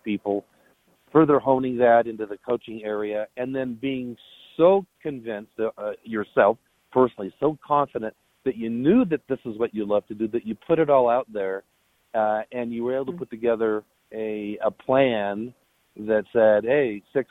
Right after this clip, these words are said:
Speaker 1: months, and if it doesn't work, I'm out," uh, kind of a thing. And boy, that takes a lot of gumption. So that really is,
Speaker 2: Mm-hmm.
Speaker 1: uh, really is inspirational.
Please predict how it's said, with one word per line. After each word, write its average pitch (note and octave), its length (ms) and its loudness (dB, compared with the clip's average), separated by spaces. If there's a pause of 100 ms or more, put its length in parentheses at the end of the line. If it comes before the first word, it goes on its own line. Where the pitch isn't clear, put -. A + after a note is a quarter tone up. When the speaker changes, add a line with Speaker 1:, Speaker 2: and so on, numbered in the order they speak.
Speaker 1:
months, C3+ 320 -2
and A#2 100 -4
if A2+ 80 -10
it A2+ 60 -16
doesn't B2 260 0
work, C#3 220 0
I'm B2+ 160 -2
out," C#3+ 340 2 (260)
uh, A#2 120 -8 (120)
kind A2 200 -6
of G#2 80 -10
a G2 60 -12
thing. A2 420 -6
And G#2+ 200 -10
boy, E3 200 4
that D3+ 120 -2
takes A#2+ 200 -8
a G#2 40 0
lot G2 200 2
of F#2 100 -6
gumption. G2 500 -8
So G#2+ 280 2 (480)
that C#3+ 140 4 (120)
really C#3 360 2
is, C3+ 180 0
Speaker 2:
Mm-hmm. G2+ 160 -4
Speaker 1:
uh, G#2+ 140 -2
really C3 300 -2
is C3+ 160 -4
inspirational. A2 720 -8